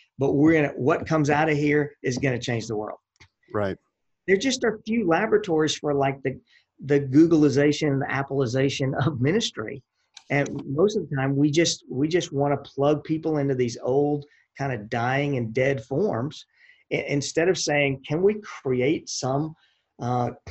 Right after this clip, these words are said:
Speaker 1: can we create some, some wild opportunity for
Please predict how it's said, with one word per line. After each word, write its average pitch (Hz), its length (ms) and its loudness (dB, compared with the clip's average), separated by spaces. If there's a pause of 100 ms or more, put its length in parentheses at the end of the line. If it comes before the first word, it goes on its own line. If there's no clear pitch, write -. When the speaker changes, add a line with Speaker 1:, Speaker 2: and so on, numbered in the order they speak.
(200)
Speaker 1:
can 135 140 -2
we 135 80 0
create 139 520 -4
some, 123 420 -4 (440)
some 120 360 -4
wild 135 540 0
opportunity 131 840 -2
for 139 480 0